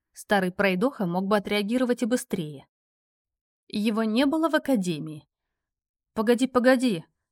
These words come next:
Яра перебила Касаю и гневно посмотрела на подругу. «Что значит, ты воспользовалась кулоном, Гера?» «Я должна была?» Дриада развела руками. «Вопрос ведь не в тебе, Яр, и не в ваших отношениях с Сычорисом.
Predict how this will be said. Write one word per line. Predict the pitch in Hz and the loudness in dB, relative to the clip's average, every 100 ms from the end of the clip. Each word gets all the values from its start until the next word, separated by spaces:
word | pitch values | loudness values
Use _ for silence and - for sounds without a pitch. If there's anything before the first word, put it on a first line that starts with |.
| - | -6
Яра | 202 208 202 190 | 0 2 2 0
перебила | 214 220 208 175 170 | -2 -2 0 -2 -4
Касаю | 190 185 277 277 190 | -6 -4 0 0 0
и | 220 | -2
гневно | 190 190 190 240 262 | 0 2 2 2 0
посмотрела | 247 196 180 185 180 | -2 -4 -2 -2 -2
на | 202 | -2
подругу. | 220 240 214 165 160 - _ _ _ _ _ _ _ | 0 0 0 -2 -10 -18 _ _ _ _ _ _ _
«Что | - - 294 | -10 -2 4
значит, | 220 190 190 | 4 4 -2
ты | 202 | -2
воспользовалась | 214 - 262 202 196 220 - | 0 0 2 2 0 -2 -2
кулоном, | 269 254 165 151 | 0 0 0 -4
Гера?» | 170 208 240 143 - _ _ _ _ _ _ _ _ _ - | -4 0 0 0 -10 _ _ _ _ _ _ _ _ _ -8
«Я | 190 208 | -2 2
должна | 196 208 214 240 320 | 2 2 2 2 2
была?» | 254 160 147 _ _ - | 0 -2 -8 _ _ -4
Дриада | 180 185 202 226 | 0 2 2 2
развела | 196 175 185 180 | 2 0 0 0
руками. | 208 - 190 151 156 _ _ _ _ _ _ | -2 -2 -2 -2 -10 _ _ _ _ _ _
«Вопрос | 247 262 254 254 233 | 0 2 4 2 2
ведь | 262 254 | 0 4
не | 254 | 2
в | - | 2
тебе, | 254 277 240 | 0 2 2
Яр, | 175 165 156 _ | 0 -6 -10 _
и | - 214 | 0 2
не | 208 | 4
в | 202 | 2
ваших | 240 - 196 | 2 0 -4
отношениях | 180 190 196 208 180 180 | -2 -2 0 0 -2 -4
с | - | -4
Сычорисом. | 220 240 190 165 - | -2 0 -2 -4 -14